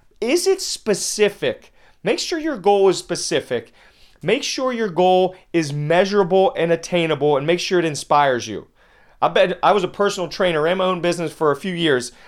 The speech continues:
bunch of years actually. And the people that I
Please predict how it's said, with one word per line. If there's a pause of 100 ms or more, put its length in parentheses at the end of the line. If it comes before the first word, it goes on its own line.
(120)
bunch
of
years
actually. (560)
And (440)
the
people
that
I